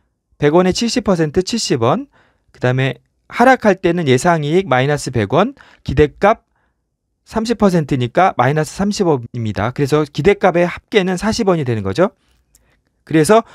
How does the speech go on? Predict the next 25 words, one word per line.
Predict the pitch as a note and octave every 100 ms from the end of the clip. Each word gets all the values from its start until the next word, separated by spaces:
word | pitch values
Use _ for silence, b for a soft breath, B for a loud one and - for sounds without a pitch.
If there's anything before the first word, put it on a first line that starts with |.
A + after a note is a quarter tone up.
| B B
어느 | D3 F#3+ A3+
정도 | G#3+ G#3 G3+
투자해야 | - A3+ B3 G#3+ E3 E3+
파산을 | F#3 G#3+ G#3+ G3+ F#3+
피하고 | G3 E3+ E3 E3
안정적으로 | B2+ D#3 D3+ C3+ B2+ B2+ F#3+ G#3
수익을 | - A#3+ A3+ G#3+
거둘 | D3 C3+
수 | C3+
있을까? | D3 - A2+ G2+ F#2 B B B
이 | E3+ G#3 G3
의문을 | F3 E3+ E3+ F3 G#3+
해결한 | G3+ A#3 A3+ G#3
사람이 | F#3+ D#3 D#3 G3+ B3 b
바로 | - A#2 D#3 G#3 b b -
존 | C#3+ D#3+
켈리다. | - G#3+ G3+ C#3+ F2 F#2 - _ _ _ _ _ _ _ b b b b b
존 | - F3+ F#3+
켈리는 | A#3 A3 D#3 D3 F#3
파산하지 | - - C4 B3 A3+ G#3+
않고 | B2+ C3 D3+
최적의 | G#3 G3+ F#3+ G3
수익 | F3+ G#3+ -
곡선을 | F3 - D#3+
만들어주는 | B2 A2+ A#2 C#3+ C#3 A#2 A#2